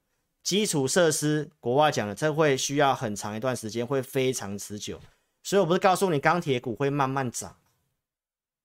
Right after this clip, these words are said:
才刚开始而已。我告诉大家要等一个讯号嘛。来，基础建设是通过十年中期的一个方案来，会创造八十万个就业机会。啊，释放资金是慢慢的、慢慢的支出，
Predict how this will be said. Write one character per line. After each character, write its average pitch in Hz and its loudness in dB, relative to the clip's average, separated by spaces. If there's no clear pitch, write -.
才 123 -4
刚 160 2
开 151 2
始 92 -6
而 107 -4
已。 101 -8
我 98 -8
告 147 0
诉 156 -4
大 147 2
家 143 0
要 143 4
等 120 -4
一 107 -6
个 110 -4
讯 107 -6
号 107 -10
嘛。 - -20
来， 151 2
基 240 -2
础 202 4
建 208 4
设 208 4
是 208 2
通 202 2
过 202 4
十 151 0
年 143 2
中 180 2
期 131 -4
的 147 4
一 175 6
个 160 4
方 156 2
案 151 4
来， 123 2
会 156 2
创 147 2
造 139 4
八 143 4
十 127 -4
万 127 2
个 113 -2
就 117 -2
业 117 0
机 104 -8
会。 104 -12
啊， 170 0
释 185 0
放 175 4
资 160 -4
金 160 -2
是 156 -4
慢 147 -2
慢 139 0
的、 98 -6
慢 127 -2
慢 127 -4
的 104 -6
支 113 -6
出， 107 -12